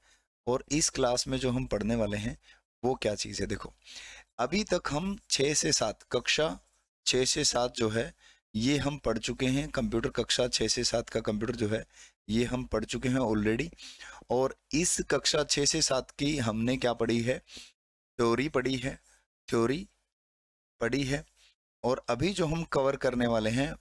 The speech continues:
वो कक्षा आठ है। आज से आपकी कक्षा कौन सी शुरू हो गई?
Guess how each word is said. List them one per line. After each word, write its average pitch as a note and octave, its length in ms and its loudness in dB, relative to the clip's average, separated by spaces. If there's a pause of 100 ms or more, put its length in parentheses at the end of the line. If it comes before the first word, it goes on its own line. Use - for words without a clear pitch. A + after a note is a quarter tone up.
वो A2+ 120 0
कक्षा C3+ 420 -2 (160)
आठ G#2+ 300 0
है। C3 120 -4 (520)
आज B2 260 0
से - 140 2
आपकी C#3 280 0
कक्षा B2 320 0
कौन A2+ 220 0
सी C3 140 0
शुरू A#2+ 220 0
हो A#2 140 0
गई? B2 120 0